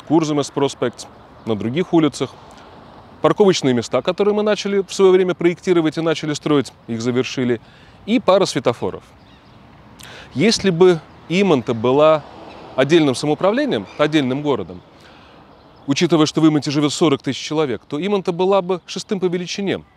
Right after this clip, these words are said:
самоуправлением Латвии. Меньше, чем Юрмала или Елгова, но больше, чем Резекне или Венспилс.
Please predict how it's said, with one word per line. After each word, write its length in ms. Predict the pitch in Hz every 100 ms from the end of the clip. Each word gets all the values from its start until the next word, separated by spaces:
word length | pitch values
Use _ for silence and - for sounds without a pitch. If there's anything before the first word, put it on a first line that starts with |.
| -
самоуправлением 760 | - 131 120 135 131 117 110
Латвии. 400 | 139 101 - 87 90 - -
Меньше, 300 | 131 160 156
чем 300 | 139 156 147 - _ _ -
Юрмала 380 | 160 156 156
или 160 | 151 156
Елгова, 420 | 190 262 180 127
но 120 | 135
больше, 260 | 139 156 139
чем 180 | 139 147
Резекне 440 | 151 113 117 123
или 100 | 120
Венспилс. 560 | 147 127 92 - 87